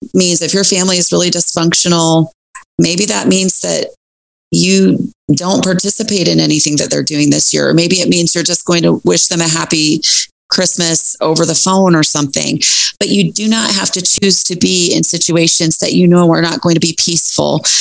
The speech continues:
And I, I think that's important to know so you can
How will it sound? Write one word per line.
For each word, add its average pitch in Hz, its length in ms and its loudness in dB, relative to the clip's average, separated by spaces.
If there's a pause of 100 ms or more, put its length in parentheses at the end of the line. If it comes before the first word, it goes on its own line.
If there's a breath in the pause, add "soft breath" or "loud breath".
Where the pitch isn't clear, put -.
(280 loud breath)
And 165 400 -2 (520)
I, 196 100 -4 (180)
I 196 120 -2
think 311 240 -2
that's 233 200 -2
important 208 440 0
to 190 120 2
know 175 540 2
so 190 260 0
you 196 240 0
can 180 380 2